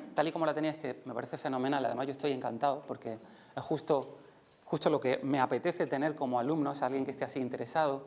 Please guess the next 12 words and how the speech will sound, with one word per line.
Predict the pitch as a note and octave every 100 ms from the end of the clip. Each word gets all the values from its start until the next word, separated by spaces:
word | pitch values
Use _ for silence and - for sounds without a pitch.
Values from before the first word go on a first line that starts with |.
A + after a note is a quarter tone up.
| - - - - G#4+
está | G4+ D#3+ D3
relajado | C#3+ C3+ C3+ - E3 C#3+
en | C3+
el | B2
asiento, | - F3 D#3 D3+ C#3+ - - - _ -
está | - D#3 D3+
inclinado | D3 C#3 C3+ C#3 C3
hacia | C3 B2+
adelante | A#2+ C3 C3
incluso | B2 C3+ B2+ A#2+
un | A#2+
poquito, | A2 D3+ D3 B2+